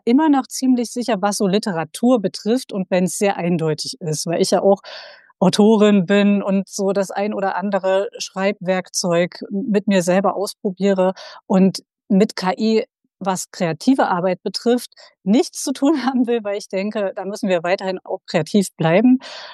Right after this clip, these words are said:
Aber so im Bildungsbereich, da muss ich ihr recht geben,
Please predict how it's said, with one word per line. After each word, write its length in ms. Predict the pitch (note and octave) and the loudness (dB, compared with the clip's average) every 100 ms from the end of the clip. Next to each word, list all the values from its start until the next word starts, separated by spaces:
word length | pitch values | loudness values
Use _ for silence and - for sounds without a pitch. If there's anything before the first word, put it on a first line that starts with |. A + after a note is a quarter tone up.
| - | -4
Aber 320 | F3 G3 G3 | 0 4 4
so 220 | F3 F#3+ | 2 -2
im 220 | - E3 | -2 -6
Bildungsbereich, 920 | D3 B3 E4+ C#4+ - F3+ D3+ D#3 G#3 | 0 0 2 0 -2 -10 -8 -6 -6
da 140 | - G3+ | -6 -6
muss 180 | A3+ A3 | -6 -8
ich 80 | |
ihr 160 | G#3 D#3 | -8 -6
recht 280 | G3 - - | -6 -6 -4
geben, 320 | A#3+ A#3+ A#3 | -2 0 -4